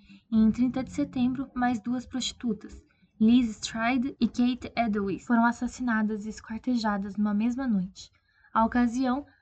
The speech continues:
a polícia de Londres já havia definido o padrão dos assassinatos. O criminoso, oferecendo-se pagar pelo sexo,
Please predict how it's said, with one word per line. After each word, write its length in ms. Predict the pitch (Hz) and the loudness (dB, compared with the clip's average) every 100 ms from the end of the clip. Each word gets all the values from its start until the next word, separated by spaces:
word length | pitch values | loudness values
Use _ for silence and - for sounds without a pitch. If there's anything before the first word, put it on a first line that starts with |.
| _ _ | _ _
a 100 | 247 | -2
polícia 380 | 247 262 262 285 | 2 4 2 0
de 140 | 233 254 | -2 0
Londres 420 | 226 226 226 208 | 0 0 -2 0
já 160 | 226 | 0
havia 220 | 247 226 240 | 0 -2 -2
definido 540 | 247 - 233 226 220 | -4 -4 -2 0 -2
o 20 | |
padrão 340 | 233 220 214 208 | -4 -4 -2 -4
dos 160 | 208 | -6
assassinatos. 880 | 202 247 233 247 196 - _ - - _ _ _ _ _ | -8 -8 -6 -2 -4 -6 _ -20 -20 _ _ _ _ _
O 80 | 220 | -2
criminoso, 720 | 196 233 233 233 247 254 202 | 2 4 4 2 0 -2 -2
oferecendo-se 720 | 202 233 220 220 240 240 233 - | -4 -4 -4 -2 0 0 -2 -4
pagar 380 | 220 214 208 | -4 -4 -8
pelo 180 | - 196 | -6 -10
sexo, 540 | 190 - 214 208 - | -8 -6 -8 -8 -20